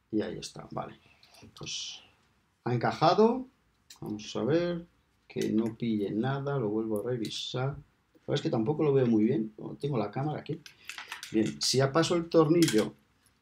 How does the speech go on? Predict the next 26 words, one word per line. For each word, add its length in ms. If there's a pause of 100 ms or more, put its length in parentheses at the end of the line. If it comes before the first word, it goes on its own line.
(140)
no 180
llega, 760 (1200)
estos 220
tornillos 340
son 140
pequeños, 920 (840)
¿vale? 220 (200)
No 140
pasa 260
nada, 360
luego 200
si 140
no, 140 (680)
además, 540 (2000)
no 120
sé 100
por 220
qué 120
no 120
me 120
cierra 320
bien. 220
Vamos 240
a 60
hacer 160
una 260